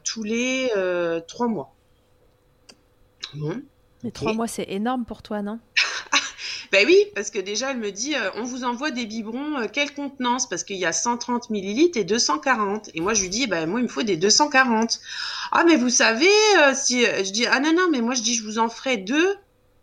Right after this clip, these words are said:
Speaker 1: minimum par tirage. J'en ferai au moins deux à chaque fois.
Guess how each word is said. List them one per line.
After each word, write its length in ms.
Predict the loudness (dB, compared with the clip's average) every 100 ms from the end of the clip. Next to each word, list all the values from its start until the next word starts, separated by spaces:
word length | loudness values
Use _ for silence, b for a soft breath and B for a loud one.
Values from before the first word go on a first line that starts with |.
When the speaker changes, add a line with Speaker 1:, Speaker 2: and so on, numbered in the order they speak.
| _ _ _ _
Speaker 1:
minimum 500 | -2 2 4 6 4
par 200 | 2 -2
tirage. 540 | -4 -4 0 0 0 -8 -16 _ _ _ _ -8
J'en 160 | -6
ferai 180 | -4 -2
au 60 | 0
moins 200 | 0 0
deux 220 | 0 0
à 80 | 0
chaque 220 | 0 -4
fois. 340 | -6 -6 -6